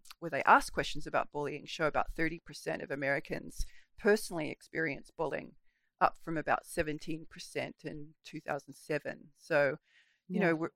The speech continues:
Speaker 1: we're seeing a increase in, in bullying, which also has, uh, effects on mental health, as well as, um, uh, sick leave. People are
Speaker 2: Mm-hmm.
Speaker 1: more likely to take sick leave, uh, um, when they're being bullied,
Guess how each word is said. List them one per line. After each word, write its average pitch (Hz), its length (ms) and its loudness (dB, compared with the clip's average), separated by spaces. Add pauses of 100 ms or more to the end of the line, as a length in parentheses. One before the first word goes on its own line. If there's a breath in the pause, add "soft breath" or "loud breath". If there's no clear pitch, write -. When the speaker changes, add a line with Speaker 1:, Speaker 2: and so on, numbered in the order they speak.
Speaker 1:
we're 190 120 2
seeing 180 420 0
a 151 260 2
increase 165 480 -6
in, 151 280 -4
in 160 120 -6
bullying, 147 340 -4
which - 180 -8
also 156 240 -2
has, - 440 -6 (100)
uh, 135 120 -6
effects - 440 -8
on 135 320 -4
mental 165 280 -6
health, 202 320 0 (340)
as 151 200 -8
well 147 220 0
as, 147 340 -8
um, 135 400 0 (760)
uh, 147 320 0 (260)
sick - 340 -4
leave. 214 340 -4 (360)
People 165 280 -8
are 156 40 -4
Speaker 2:
Mm-hmm. 156 80 -6
Speaker 1:
more 160 140 -2
likely 160 340 2
to 190 100 -8
take - 240 -10
sick - 220 -4
leave, 196 260 -6 (180)
uh, 151 140 0
um, 156 380 -6
when 156 180 -8
they're 147 160 -6
being 170 280 -6
bullied, 208 520 -6